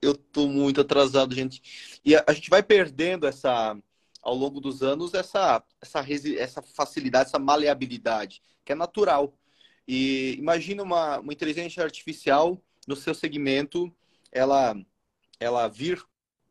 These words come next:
mais rápido do que a gente imaginava, tipo, seis meses, um ano ali, puf. E aí, o que que você vai fazer agora? Vai, vai dar tempo pra você fazer um turnover na tua, no,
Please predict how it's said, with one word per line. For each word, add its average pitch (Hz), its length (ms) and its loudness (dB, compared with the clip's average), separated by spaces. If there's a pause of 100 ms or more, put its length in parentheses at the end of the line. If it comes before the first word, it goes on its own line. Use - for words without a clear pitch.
(120)
mais 143 300 0
rápido 147 400 0
do 135 100 -8
que 143 80 -8
a 127 40 -8
gente 135 200 -12
imaginava, 127 680 -4 (200)
tipo, 139 220 -10
seis 156 260 2
meses, 143 320 2
um 143 240 0
ano 160 220 0
ali, 139 220 2 (240)
puf. - 400 -4 (920)
E 170 80 8
aí, 135 300 6 (200)
o - 40 -20
que 180 100 -6
que - 100 -12
você 185 100 -4 (100)
vai 165 100 -2
fazer 120 360 -4
agora? 98 300 -8 (680)
Vai, 131 260 2
vai 147 140 2
dar 165 100 2
tempo 214 300 -2
pra 170 140 -6
você 160 220 -10
fazer 156 240 -6
um 165 80 -8
turnover 147 500 -2
na 127 120 -8
tua, 131 380 -2
no, 113 220 -20